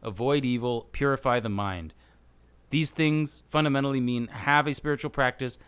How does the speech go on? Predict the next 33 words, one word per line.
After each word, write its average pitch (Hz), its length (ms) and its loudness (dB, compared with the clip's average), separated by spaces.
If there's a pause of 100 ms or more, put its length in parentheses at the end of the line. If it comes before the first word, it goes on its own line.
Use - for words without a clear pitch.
have 127 220 2
a 131 60 0
spiritual 131 400 -4
teacher, 110 580 -6
a 123 80 -6
spiritual 123 400 -6
father, 107 480 0 (240)
go 127 140 0
to 143 80 -2
church - 460 -2
if - 120 -12
you're 117 60 -8
Christian, 107 520 -8 (520)
go 139 100 2
to 143 60 0
church 139 300 -2
if 139 120 -4
you're 143 100 -2
not 151 220 4
Christian, 113 440 -4
unless 120 380 -4
you 117 140 -4
have 120 200 0
some 120 180 -4
very 127 220 0
good 120 300 -4 (280)
reason 127 400 -2
why, 117 160 2
you 117 80 -2
know, 113 60 -2
if 113 100 -8
you're 117 200 -2
like, 110 220 -4